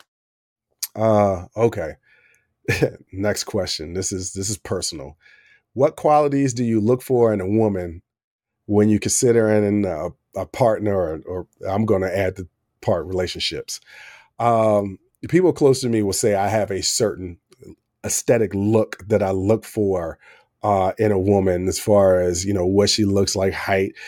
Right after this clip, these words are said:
weight, you know, hair color, eye color, facial features, and all that type of stuff.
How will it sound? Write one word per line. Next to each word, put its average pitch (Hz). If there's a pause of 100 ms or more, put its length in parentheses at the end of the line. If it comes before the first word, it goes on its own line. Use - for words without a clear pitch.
(420)
weight, 101 (300)
you 110
know, 80 (100)
hair 113
color, 110
eye 104
color, 101 (240)
facial -
features, 107
and 104
all 101
that 98
type 101
of 98
stuff. 95